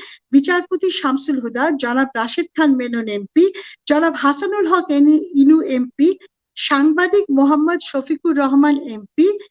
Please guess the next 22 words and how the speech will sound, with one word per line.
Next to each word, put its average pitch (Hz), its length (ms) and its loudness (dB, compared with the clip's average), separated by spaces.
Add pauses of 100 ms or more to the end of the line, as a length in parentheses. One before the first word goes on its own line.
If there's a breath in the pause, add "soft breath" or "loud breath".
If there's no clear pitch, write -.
(260 loud breath)
মানবাধিকার 359 760 0
নেত্রী 302 440 0
অ্যারোমা 277 420 0
দত্ত 262 400 -6
এমপি, 269 640 -2 (340 loud breath)
অধ্যাপক 339 600 0
অনুপম 285 520 2
সেন, 277 360 -2 (100)
সমাজকর্মী 302 920 0
জুলিয়ান 262 520 0
ফ্রান্সিস, 302 560 -2 (360 soft breath)
শিল্পী 427 600 0
হাশেম 285 540 2
খান, 285 300 0 (380 loud breath)
শহীদ 349 560 2
জায়া 294 340 2
শ্যামলী 302 480 0
নাসরিন 285 440 0
চৌধুরী, 262 580 -4 (340 loud breath)
অধ্যাপক 370 580 0
মুনতাসির 294 640 2
মামুন, 226 460 -2